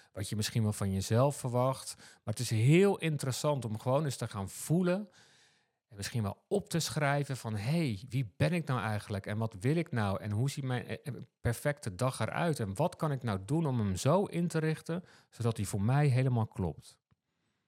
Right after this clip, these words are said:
Nou, ga ermee aan de gang. Ziet het ook, zie het ook vooral als een leuk experiment, hè. Maak het niet te zwaar. Ga gewoon lekker, ja, een beetje playful kijken van, "Hey, wat vind ik nou leuk? Hoe wil ik nou mijn nuchtere leven inrichten?"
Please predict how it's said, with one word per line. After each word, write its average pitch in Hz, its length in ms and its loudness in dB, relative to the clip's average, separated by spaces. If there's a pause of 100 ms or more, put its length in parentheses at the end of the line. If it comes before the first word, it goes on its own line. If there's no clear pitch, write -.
(160)
Nou, 92 180 -2
ga 139 180 2
ermee 151 180 6
aan 131 80 2
de 107 60 2
gang. 180 340 2 (320)
Ziet - 240 6
het 208 140 4
ook, 185 200 4
zie 202 140 4
het 190 120 4
ook 180 120 4
vooral 170 260 2
als 147 100 4
een 120 120 4
leuk 147 260 4
experiment, 117 760 0
hè. 117 120 2
Maak 139 220 2
het 127 100 0
niet 131 140 2
te - 80 -10
zwaar. 117 500 0
Ga 147 280 -6
gewoon 139 400 4
lekker, 131 320 2 (400)
ja, 127 80 0
een 117 60 4
beetje 127 240 2 (140)
playful 160 560 6
kijken 143 400 -2
van, 104 180 0
"Hey, 135 220 4
wat 135 180 2
vind 139 120 -2
ik 123 60 -2
nou 117 160 4
leuk? 123 280 2
Hoe 147 240 4
wil 139 180 4
ik 151 120 4
nou 131 160 6
mijn 117 220 6
nuchtere 123 380 2
leven 110 380 2
inrichten?" 104 600 0